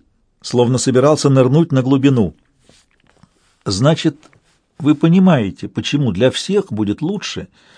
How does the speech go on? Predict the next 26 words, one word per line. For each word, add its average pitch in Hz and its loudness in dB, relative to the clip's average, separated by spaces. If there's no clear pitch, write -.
если 117 0
вы 208 2
меня 156 2
отпустите. 95 -6
Шесть 190 0
герцогств 165 -2
не 143 0
пойдут 156 2
за 113 2
одаренным 113 0
королем. 113 0
Да 139 -6
и 175 -2
я 208 -4
не 202 -4
могу 131 0
забыть 117 2
о 120 0
зове 107 0
крови. 101 -4
Я 139 2
не 190 6
стану 185 2
скрывать 131 2
своего 135 -2
дара, 123 -4